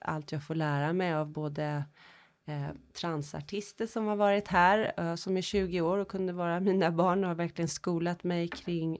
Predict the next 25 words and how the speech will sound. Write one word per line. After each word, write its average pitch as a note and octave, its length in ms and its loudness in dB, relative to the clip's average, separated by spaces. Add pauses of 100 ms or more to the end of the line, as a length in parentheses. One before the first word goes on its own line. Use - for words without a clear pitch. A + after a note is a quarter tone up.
liksom, D#3 600 -6
en F#3+ 100 -2
tankeställande G3 1040 -2
och F#3 60 -2
hur F3 120 -4 (140)
jag F3+ 320 0
kan F3 320 -8 (260)
tänka F#3 360 -6
om F#3 440 0
och - 140 -8
ge E3+ 220 -4
mer E3+ 360 -2
plats, - 600 -6 (200)
hålla C4 220 0
tyst. - 600 -6 (600)
Eh, D#3+ 120 -2
vilket D#3 240 -8
jag D#3 100 -4
tror E3 140 -2
många D#3 540 4
av, D3+ 540 0
av D3+ 380 -4
vi, D#3 400 -2
eh, C#3+ 320 -6 (100)
liksom, D3 500 -6